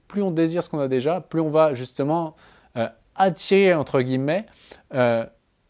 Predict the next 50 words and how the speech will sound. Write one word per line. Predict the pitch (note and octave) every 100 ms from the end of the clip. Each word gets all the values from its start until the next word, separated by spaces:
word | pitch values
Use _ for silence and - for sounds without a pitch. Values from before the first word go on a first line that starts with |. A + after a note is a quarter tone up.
| _ -
encore | B2 C#3+ -
plus | G3 A3 F3
de |
ce | D#3+
que | -
l'on | D3 C3
a. | A2+ - _ _ _
Comment | - F#3 E3+
ça ? | C3+
Quand | A#2+ A#2
je |
dis | C#3 D3+
attirer, | D#3 - D#3+ D#3+ D#3+
pourquoi | D3+ D3
je | C3
mets | A#2
des, | A#2 B2
des | A2+ G#2+
guillemets ? | A2+ C#3 E3
C'est | -
que, | G#2+ A2+ -
en | B2
fait, | E3
tout | E3
simplement, | C#3 C3 C#3 D#3
lorsqu'on | D3 A2 - A#2+
va | A#2 G#2+ _
ressentir | - A#2 E3 D#3+ F3 - D3+
du | B2+
bien-être | B2 B2 E3 E3+ F3 E3+ -
pour | - C3+
ce |
que | -
l'on | C3 C3
a | B2
déjà, | A#2+ A2+ D3 G3+ - - _ -
eh |
bien, | A#2+ C3+
notre | C3 - D3+
corps | - - B3 G3+ - - C3
va | A#2 A#2+
ressentir | C#3+ F#3+ G3 - G3 F#3 - E3+
des | C3 A#2 A#2 E3
émotions | F#3+ F#3+ F3+ F3 E3 - F3 D#3+
de | C3+
bien-être | B2 C3+ C#3+ -
par | B2
rapport | A#2 A#2+ A#2+
à |
ça. | A#2+ A2+